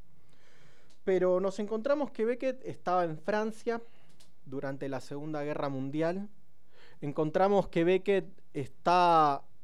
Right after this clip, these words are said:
siendo parte de la resistencia contra la ocupación nazi en Francia,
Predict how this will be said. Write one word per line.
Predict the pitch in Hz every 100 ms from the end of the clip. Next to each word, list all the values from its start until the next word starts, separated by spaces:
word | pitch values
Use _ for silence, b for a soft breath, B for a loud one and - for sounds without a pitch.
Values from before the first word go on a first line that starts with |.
| - -
siendo | 196 208 185 175
parte | 214 220 175 156 139
de | 135
la | 127
resistencia | 131 - 127 - 196 202 165 - 135
contra | 135 131 123 123
la | 120 120
ocupación | 110 - 120 - 151 147 139
nazi | 170 160 147
en | 131 123
Francia, | - 165 165 151 175 160